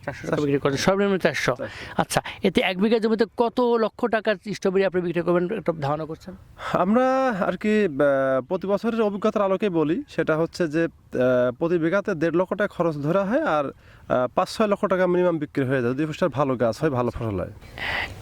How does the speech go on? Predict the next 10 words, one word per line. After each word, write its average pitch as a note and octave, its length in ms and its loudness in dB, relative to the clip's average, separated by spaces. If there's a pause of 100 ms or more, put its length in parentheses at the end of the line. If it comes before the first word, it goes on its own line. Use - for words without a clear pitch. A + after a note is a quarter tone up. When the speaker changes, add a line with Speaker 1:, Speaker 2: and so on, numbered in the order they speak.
(140)
Speaker 1:
আপনারা A3 240 4
যারা G3+ 340 0 (960)
স্ট্রবেরি G#3 280 2
খামার F3+ 260 2
করতে F#3 180 -2
চান, F#3+ 160 4
স্ট্রবেরি G3 540 0 (180)
চাষ D#3+ 180 0
করতে F#3 200 2
চান B3 240 0